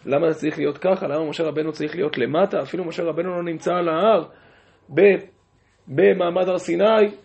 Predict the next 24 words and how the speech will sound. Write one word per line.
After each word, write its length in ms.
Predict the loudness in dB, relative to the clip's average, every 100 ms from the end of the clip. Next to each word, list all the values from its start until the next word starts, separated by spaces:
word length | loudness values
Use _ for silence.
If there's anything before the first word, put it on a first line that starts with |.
| _ -10
אני 100 | -4
אומר 140 | 2
עוד 180 | 2 2
פעם, 140 | -2 -2
ככה 200 | -2 -2
זה 120 | -2
נראה 180 | -2 -2
בפרשת 460 | -2 -2 -2 -4
יתרו, 440 | -2 4 6 6 2
פרשת 220 | -6 -6
משפטים 320 | -6 -10 -10
כתוב 260 | -8 -2 0
אחרת, 420 | 4 6 6 4 -2
נעזוב 280 | -4 0 2
עכשיו 180 | 2 -2
את 80 | -4
כל 120 | -8
מחלוקת 300 | -8 -10 -8
הראשונים 420 | -6 -2 0 4
על 80 | 6 4 2 -8 -20 _
הגישור 640 | -4 -2 2 6 6 4 -2 _ _ 2
בין 160 | 6 6
יתרו 240 | 6 6
למשפטים. 640 | 6 4 2 -2 -2 -4